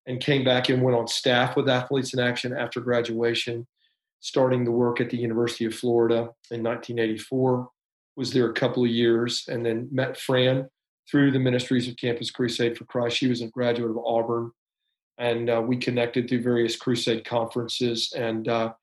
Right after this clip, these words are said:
got married in eighty-six. Uh, went off to seminary, uh, at Reformed Seminary in Jackson, Mississippi, when it was only one campus for R T S back in the dark ages. And, uh,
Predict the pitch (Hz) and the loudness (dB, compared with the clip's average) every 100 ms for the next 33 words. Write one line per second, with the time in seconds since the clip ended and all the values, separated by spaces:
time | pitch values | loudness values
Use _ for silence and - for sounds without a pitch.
0 | _ _ 143 127 127 131 135 127 123 120 | _ _ -2 0 2 4 4 4 2 2
1 | 113 - - 180 - - - - _ _ | 0 -2 2 2 0 -2 -4 -8 _ _
2 | _ _ - 127 120 117 - 131 139 143 | _ _ -2 2 2 2 -2 0 0 2
3 | 131 131 143 - - 156 - 160 151 131 | 4 4 2 -2 -6 -2 2 4 6 4
4 | 131 143 165 - 131 123 123 131 127 127 | 4 4 0 -4 -2 -2 0 -2 -2 -6
5 | - 147 131 - 139 131 127 120 131 123 | -2 -2 0 0 0 2 2 2 2 2
6 | - 127 123 - 123 - 156 160 156 156 | 0 -2 -2 -4 -4 0 4 6 4 2
7 | - _ _ _ _ _ - 151 139 135 | -6 _ _ _ _ _ 0 2 2 2
8 | 143 143 139 127 135 131 147 143 156 147 | 4 4 4 4 2 2 2 2 2 0
9 | - 135 127 131 127 123 127 - 131 120 | 2 2 2 4 4 4 2 0 0 2
10 | 127 117 127 123 131 123 123 127 127 - | 0 2 2 2 2 2 2 0 -2 -10
11 | _ _ _ _ _ 143 131 123 123 117 | _ _ _ _ _ 0 2 2 4 4
12 | 117 113 | 4 2